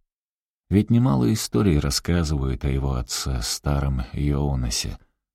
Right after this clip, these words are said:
У него была уйма земли на ферме у всех ветров, и говорят, что трава росла у него лучше, чем у любого другого фермера.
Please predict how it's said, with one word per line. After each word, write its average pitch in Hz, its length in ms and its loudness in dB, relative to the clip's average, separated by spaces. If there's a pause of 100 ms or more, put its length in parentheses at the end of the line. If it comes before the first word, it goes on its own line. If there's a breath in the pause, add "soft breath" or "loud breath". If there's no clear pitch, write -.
У 104 40 6
него 107 240 8
была 107 240 8
уйма 117 400 4
земли 107 360 6
на 107 160 6
ферме 101 480 4
у 95 120 0
всех - 500 0
ветров, 78 680 -2
и 69 40 0
говорят, 80 420 2
что - 220 -2
трава 85 420 0
росла 95 420 0
у 98 80 4
него 87 240 4
лучше, 92 500 -2
чем 85 300 2
у 80 60 4
любого 73 400 2
другого 65 560 -2
фермера. 55 720 -6